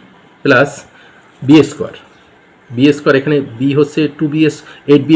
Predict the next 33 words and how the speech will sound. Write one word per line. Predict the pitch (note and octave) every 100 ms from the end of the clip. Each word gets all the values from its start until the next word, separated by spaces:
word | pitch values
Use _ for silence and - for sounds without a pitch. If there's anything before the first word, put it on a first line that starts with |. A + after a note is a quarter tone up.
| D#3
স্কয়ার | - G3 G3
তার | B2
হোল | A#2+ G#2 -
স্কয়ার, | - - - _ _ - - - _ -
এটা | C3 C#3+
হচ্ছে | - A2+
বি | G2 F#2
স্কয়ার | - D2+ - - _ _ -
মাইনাস | B2 A2+ C3+ C#3 - _ - - - -
এখানে | C3+ E3
টুর | E3+ D#3
সাথে | D#3+ E3+ E3 E3+ D#3
এই | D3+
যে | C#3
টার্মটা | C#3 A2+ A2
আছে | G2 A#2+ -
সেভেন | C3+ B2+
এ | B2
স্কয়ার | - C3+
প্লাস | B2 A#2 - -
এইট | C#3+ A2
বি | G#2+ -
স্কয়ার, | B2 A2+
এটা | C3 B2
গুণ, | F3 F#3
তার | A2+
সাথে | - C#3 C3+
ফাইভ | C#3+ C3+
সি | A#2+ F#2
স্কয়ার | - F#2
গুণ। | F2 F2+ -
প্রথমে | C3 D3+ D3
আমরা | D#3